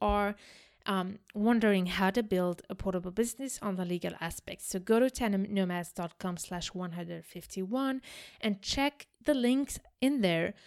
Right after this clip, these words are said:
where I share with you a previous episode with a lawyer who guides you with some of the aspects you need to think about when you build your portable business.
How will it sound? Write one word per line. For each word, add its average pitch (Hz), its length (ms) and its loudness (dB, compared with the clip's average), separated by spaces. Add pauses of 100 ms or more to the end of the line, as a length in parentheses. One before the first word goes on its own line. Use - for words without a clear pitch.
(160)
where 220 180 4
I - 20 4
share 285 260 2
with 269 160 0
you 208 120 4
a - 20 2
previous 247 500 -2
episode 220 420 0
with 185 120 -4
a 185 80 2
lawyer 185 640 4 (300)
who 202 180 -8
guides 226 420 2
you 311 80 0
with 240 180 0
some 196 300 -4
of 208 180 -4
the 190 280 -4
aspects 196 420 -6
you 202 160 0
need 226 160 -2
to 277 100 -4
think - 360 -2
about 330 400 0
when 202 260 0
you 208 140 0
build 185 240 -4
your 175 100 -4
portable 180 400 -4
business. 202 640 0